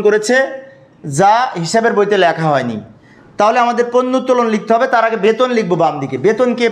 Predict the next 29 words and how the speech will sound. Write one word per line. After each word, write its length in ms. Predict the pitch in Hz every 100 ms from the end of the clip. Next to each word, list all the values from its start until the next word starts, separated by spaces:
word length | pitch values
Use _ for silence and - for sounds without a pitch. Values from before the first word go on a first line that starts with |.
| 233
পাবে? 220 | 202 196 139 180
এই 60 | 175
যে 80 | 135 92 - - - -
নাসিফ 440 | 170 214 214 254 -
সার্বক্ষণিক 580 | 202 190 202 220 240 233 180
দায়িত্ব 220 | 175 170
পালনের 320 | 185 185 180 156
জন্য 200 | 160 165 185 180
মাসে 280 | 208 226 247
বারোশো 400 | 247 170 - 185 180
টাকা 140 | 180
বেতন 280 | 165 151 135 117
পাবে। 220 | 104 101 - - - - - - -
তাহলে 240 | 208 233 233
মাসে 240 | 214 220 254 262
যদি 140 | 269
বারোশো 400 | 220 196 208 226 196
হয়, 160 | 180 180
বারোশোকে 380 | 180 190 220 233
বারোশো, 360 | 180 175 139 - 151
বারো 160 | 185 214
দিয়ে 180 | 214 170
গুণ 120 | 185 185
করে 200 | 170 156 180 - - - -
চোদ্দো 280 | 240 247 240
হাজার 220 | 262 269 277
চারশো 280 | 214 185 214
টাকা 200 | 185 139
হবে 160 | 123